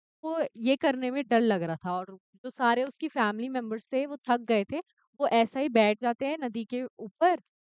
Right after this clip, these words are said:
अ, जो बर्ड होती है, वो फ्लाई करती हुई बैठती है,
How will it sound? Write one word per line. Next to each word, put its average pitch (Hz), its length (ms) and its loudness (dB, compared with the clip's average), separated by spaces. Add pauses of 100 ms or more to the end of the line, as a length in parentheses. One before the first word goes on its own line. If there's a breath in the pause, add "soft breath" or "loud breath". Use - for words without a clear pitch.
(280)
अ, 175 320 -4
जो 226 200 -8
बर्ड 220 440 0
होती 220 260 -6
है, 240 120 2
वो 302 100 -4
फ्लाई 208 320 0
करती 208 280 -6
हुई 220 100 -6
बैठती 202 440 -4
है, 370 100 -4